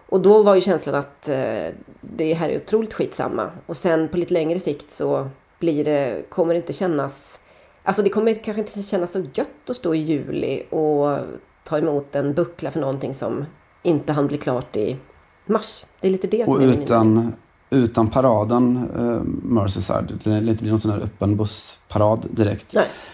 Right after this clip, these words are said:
Speaker 2: Nej, a-, alltså det är ju, det är ju intressant, alltså som, som prejudikat och som juridisk figur är det jättespännande.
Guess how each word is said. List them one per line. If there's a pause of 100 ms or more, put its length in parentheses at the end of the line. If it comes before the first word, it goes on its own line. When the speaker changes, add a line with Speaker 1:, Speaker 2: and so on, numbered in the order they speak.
Speaker 2:
Nej,
a-,
alltså
det
är
ju,
det
är
ju
intressant,
alltså
som,
som
prejudikat
och
som
juridisk
figur
är
det
jättespännande.